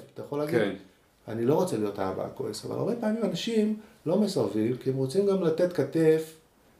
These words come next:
Speaker 1: למטופל שכרגע עובד,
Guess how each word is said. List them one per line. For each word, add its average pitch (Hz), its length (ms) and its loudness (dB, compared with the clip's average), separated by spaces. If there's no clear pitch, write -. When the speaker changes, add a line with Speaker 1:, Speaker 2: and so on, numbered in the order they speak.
Speaker 1:
למטופל 147 760 2
שכרגע 139 460 -2
עובד, 123 300 0